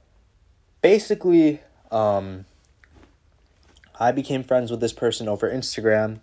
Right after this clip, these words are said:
because we talked about Oregon women's basketball, which I was just starting to get into at the time. Sabrina,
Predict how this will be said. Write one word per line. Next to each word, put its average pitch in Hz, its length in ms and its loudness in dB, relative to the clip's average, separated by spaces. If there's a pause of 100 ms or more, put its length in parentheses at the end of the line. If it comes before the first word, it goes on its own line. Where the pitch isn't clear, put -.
(120)
because 101 400 -6
we 104 100 -4
talked 101 300 -4
about 98 340 -2 (460)
Oregon 120 340 2
women's 110 260 -4
basketball, 104 460 2
which 101 180 -2
I 110 60 4
was 104 160 0
just 147 160 2
starting 127 260 4
to 120 40 -2
get 120 220 4
into 113 280 -2
at 104 100 0
the 107 60 -6
time. 104 500 -2
Sabrina, 110 760 -2